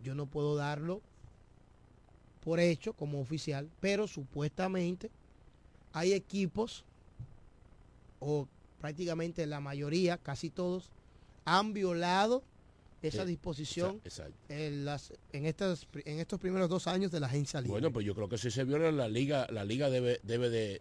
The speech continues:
Speaker 2: de tomar carta en eso, porque si le
Speaker 1: Bueno,
Speaker 2: están,
Speaker 1: pero
Speaker 2: le están
Speaker 1: habría que ver cómo se dan cuenta de que han violado esta reglamentación.
Speaker 2: Eso es fácil, <laughs> porque la liga tiene su plataforma, ¿verdad?
Speaker 1: Ujú.
Speaker 2: La liga tiene su plataforma y sabe cuándo firma cada quien,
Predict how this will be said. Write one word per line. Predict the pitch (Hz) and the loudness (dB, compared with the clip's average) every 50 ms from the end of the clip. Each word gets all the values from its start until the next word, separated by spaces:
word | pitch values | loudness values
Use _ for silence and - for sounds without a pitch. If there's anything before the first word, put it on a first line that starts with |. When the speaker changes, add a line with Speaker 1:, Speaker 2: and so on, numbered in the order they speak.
| - | -6
Speaker 2:
de | 92 104 101 | -6 -6 -6
tomar | 92 - 101 101 98 104 101 | -4 -6 -6 -4 -4 -4 -6
carta | - 107 104 101 - - | -4 -4 -6 -4 -4 -4
en | 95 101 | -4 -2
eso, | 127 143 147 151 | -2 -2 -4 -4
porque | 123 120 95 76 104 101 - - | -4 -4 -4 -4 -4 -6 -6 -8
si | 123 - - 104 | -8 -6 -6 -4
le | 101 98 | -4 -4
Speaker 1:
Bueno, | 120 143 - - | -2 -2 -2 -2
Speaker 2:
están, | - | -2
Speaker 1:
pero | - - | -2 -2
Speaker 2:
le | - | -2
están | 143 139 143 | -2 -2 -2
Speaker 1:
habría | 147 156 165 | 0 0 -2
que | 165 - 180 170 | -2 -2 -2 0
ver | 160 175 180 202 - - - - - - - - - - | 0 0 0 -2 -6 -14 -20 -20 -20 -20 -20 -20 -18 -8
cómo | - 160 165 180 190 220 240 | -4 0 2 2 4 4 4
se | 226 - 180 | 2 2 0
dan | 156 156 170 175 | 0 0 0 -2
cuenta | - - 160 160 170 175 - 233 262 - - - | 0 2 2 2 2 0 -2 -4 -4 -6 -12 -8
de | 135 139 143 | -6 -6 -4
que | - - | -4 -4
han | 131 139 151 | -4 -2 0
violado | 151 147 135 131 127 135 135 139 165 180 - - - - - - - - - - - - - - - - - - - | 0 0 0 0 -2 -2 -2 -4 -6 -10 -16 -20 -20 -20 -20 -20 -20 -20 -20 -20 -20 -20 -20 -20 -20 -20 -18 -10 -6
esta | 131 131 - - 131 123 | -6 -6 -4 -4 -6 -4
reglamentación. | 117 110 110 113 110 110 104 90 - 107 104 147 220 247 | -6 -6 -8 -8 -10 -10 -10 -10 -8 -4 -2 0 0 0
Speaker 2:
Eso | - | 0
es | 95 | -2
fácil, | 123 127 - 196 202 - - - - - - - - - - - - - - - | -2 -2 -2 -4 -6 -10 -12 -20 -20 -20 -20 -20 -20 -20 -20 -20 -20 -18 -12 -8
<laughs> | 117 95 95 | -6 -6 -4
porque | 95 107 107 | -4 -4 -4
la | 107 107 | -4 -2
liga | 107 110 113 | -2 -2 -2
tiene | 110 104 117 107 | -2 -2 -4 -4
su | 110 | -4
plataforma, | 98 107 98 101 95 95 117 139 165 190 208 - - - - - - - - - - - - - | -4 -6 -6 -6 -4 -2 -2 -2 -2 -4 -8 -14 -18 -20 -20 -20 -20 -20 -20 -20 -20 -20 -10 -2
¿verdad? | - 131 127 113 85 | 0 0 2 2 0
Speaker 1:
Ujú. | 87 - - - - - - - - - - - | -2 -8 -14 -20 -20 -20 -20 -20 -20 -20 -10 -4
Speaker 2:
La | - 113 | -2 0
liga | 117 120 135 139 | 2 2 2 2
tiene | 127 143 143 | 2 0 0
su | 143 | 0
plataforma | 135 131 123 131 123 107 139 165 180 180 | 0 0 0 0 0 0 0 2 2 2
y | 160 | 2
sabe | - 147 147 151 143 | 4 2 2 2 2
cuándo | - 143 139 135 | 2 0 0 0
firma | 120 117 143 135 135 123 | 0 0 0 0 0 0
cada | 123 123 117 107 | 0 0 -2 -2
quien, | 101 - 139 165 185 - | -2 -2 0 0 -2 -4